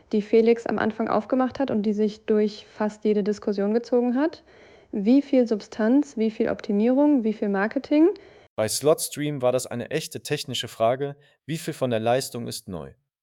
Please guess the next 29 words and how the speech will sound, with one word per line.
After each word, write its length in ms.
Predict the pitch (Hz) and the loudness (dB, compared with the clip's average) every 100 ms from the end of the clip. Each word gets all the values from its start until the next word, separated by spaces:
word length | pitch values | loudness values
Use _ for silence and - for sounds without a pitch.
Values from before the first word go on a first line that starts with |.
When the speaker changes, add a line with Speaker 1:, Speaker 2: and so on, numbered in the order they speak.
| _ _ _ - | _ _ _ 0
Speaker 2:
Bei 140 | 110 | 2
Nori 260 | 123 156 170 | 4 2 2
Robotics 680 | 127 117 147 170 160 - | 2 4 4 2 -10 -6
war 120 | 117 135 | 0 0
es 100 | - | 0
eine 180 | 120 | -6
Frage 400 | 110 - 127 143 | -6 0 0 0
der 140 | 139 - | -4 -6
Inszenierung. 800 | 123 - - 113 123 87 78 - _ _ _ | -8 -10 -8 -6 -6 -8 -14 -20 _ _ _
Sieht 200 | 147 - | -8 -2
der 100 | 151 | 2
Roboter 360 | 139 143 135 | 2 2 0
besser 420 | 123 151 160 151 - | -2 -2 0 0 0
aus, 220 | 131 139 | -2 -4
als 220 | - - | -8 -6
er 100 | 127 | -6
ist? 320 | 98 - - _ _ _ - | -8 -12 -18 _ _ _ -2
Bei 120 | 107 | 0
Dan 320 | 107 131 151 | 4 2 2
Lu 240 | 135 151 170 | -2 -4 -4
und 280 | - 113 - | -6 -8 -2
Ed 160 | 151 | -4
Citron 580 | - 120 113 131 147 151 - _ - | -4 -10 -6 -2 -2 -4 -12 _ -2
war 100 | 117 | 0
es 100 | 143 | 0
eine 200 | - 120 | -2 -6
Frage 400 | - 120 131 139 | -6 -4 -2 -2
der 100 | 113 | -8
Finanzrealität. 1120 | - 110 107 104 - 95 90 90 87 92 - | -8 -6 -6 -8 -8 -10 -8 -12 -14 -14 -20